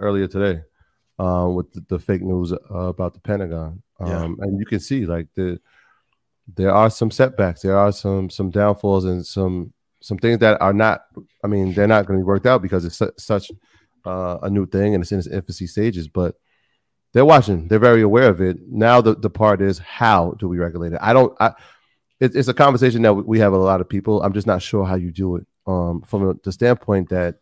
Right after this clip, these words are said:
Speaker 1: yes, it's a global issue, but these are United States laws that they're trying to pass.
Speaker 2: Yeah.
Speaker 1: And so how do you stop something that's global with laws that are very regional?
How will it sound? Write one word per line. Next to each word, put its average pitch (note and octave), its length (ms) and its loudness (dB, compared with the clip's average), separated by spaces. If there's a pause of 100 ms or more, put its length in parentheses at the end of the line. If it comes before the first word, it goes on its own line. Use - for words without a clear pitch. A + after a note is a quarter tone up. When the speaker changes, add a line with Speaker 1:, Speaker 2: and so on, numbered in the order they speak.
(120)
Speaker 1:
yes, A2 560 0
it's - 160 -8
a F#2+ 60 -4
global G2+ 420 0
issue, F#2 440 -4
but F2+ 140 -6 (280)
these G#2+ 180 -2
are F#2+ 60 0
United F#2 360 -2
States F#2 260 -6
laws F2+ 280 -2
that E2 140 -8
they're F2+ 100 -8
trying E2+ 240 -6
to E2 60 -10
pass. E2+ 340 -10 (460)
Speaker 2:
Yeah. F2+ 180 -16 (220)
Speaker 1:
And G2+ 100 -10
so F#2+ 120 -2
how G#2+ 200 0
do G#2+ 60 0
you G2+ 160 -2
stop G2 420 -4
something G2 260 -4
that's F2 180 -4
global F#2+ 640 -2
with F#2 240 -4 (500)
laws G2+ 380 2
that G2 140 0
are F#2+ 80 -2
very G2+ 220 0
regional? E2 460 -4